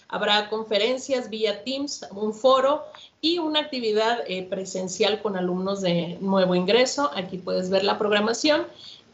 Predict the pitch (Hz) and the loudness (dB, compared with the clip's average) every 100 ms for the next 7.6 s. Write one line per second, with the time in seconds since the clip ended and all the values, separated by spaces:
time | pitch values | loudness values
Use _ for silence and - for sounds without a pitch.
0 | - 214 220 240 269 - 208 208 214 - | -2 4 6 6 2 0 0 2 0 2
1 | 226 214 233 285 214 185 180 175 175 185 | 2 4 4 2 -2 -4 -4 -2 0 0
2 | 196 196 190 202 208 233 233 240 233 175 | 0 0 -2 0 2 4 4 2 0 2
3 | 175 - 202 202 180 180 185 190 196 202 | 0 -2 -2 0 2 2 2 0 0 0
4 | 220 220 226 185 175 170 175 170 - 233 | 0 0 -4 -4 -2 -2 0 -2 -2 -2
5 | 247 233 - 180 175 190 185 180 190 214 | 0 0 2 2 4 2 2 2 4 4
6 | - - 233 190 185 185 185 - 185 180 | 0 0 2 4 4 2 0 -2 -4 -2
7 | 180 180 180 247 277 - | -2 0 0 0 -2 -6